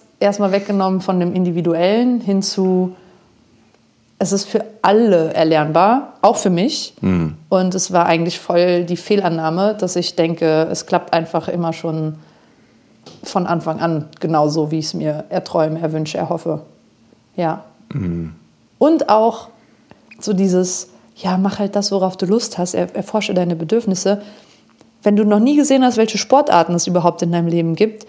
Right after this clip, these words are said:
Speaker 1: wie kommst du bitte drauf, einen Badmintonschläger in die Hand zu nehmen und damit Federball zu spielen? So,
Speaker 2: <laughs> Ja.
Speaker 1: ja, okay. <laughs> So, ich weiß, dass mir Sport, dass
Speaker 2: Mhm.
Speaker 1: mir Sex Spaß macht, aber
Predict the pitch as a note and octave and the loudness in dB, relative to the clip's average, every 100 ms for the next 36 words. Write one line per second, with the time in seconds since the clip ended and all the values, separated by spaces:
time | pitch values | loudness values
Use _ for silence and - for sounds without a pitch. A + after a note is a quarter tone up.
0 | - A3+ G#3+ C4 B3+ A3 A#3+ G3+ - A3 | -6 -2 2 2 2 2 2 0 2 2
1 | A3 F#3+ B3 B3+ F#3 F3+ - E3 E3 E3 | 4 2 2 2 0 0 2 2 4 2
2 | F3 E3+ F3+ F#3+ G#3 A#3+ A3 G#3+ A3 A3+ | 2 0 0 2 2 2 2 4 4 4
3 | E4 D4 D#3+ D#3+ E3+ - E3 D#3 D#3+ F3+ | 4 6 6 4 0 0 2 2 4 4
4 | F#3 G3 - A#3 A3+ F#3+ - A#2 D4 C4+ | 4 2 0 2 4 4 4 4 4 6
5 | C#4+ D#4 A3+ - A#3 D#4+ D#4+ C#4 B3+ C4 | 8 6 4 2 2 4 6 6 6 4
6 | - D4 - - C4+ A#3 A#3+ A3+ B3+ E4 | 4 2 0 0 2 4 2 4 4 4
7 | E4 A#3+ A#3+ A#3 - B3 C4+ A#3+ F#3+ G#3+ | 0 0 2 2 2 4 6 4 2 2
8 | B3 B3 - B3+ C#4+ G3+ A3 A3 A3 A3 | 0 0 2 2 2 0 0 0 2 4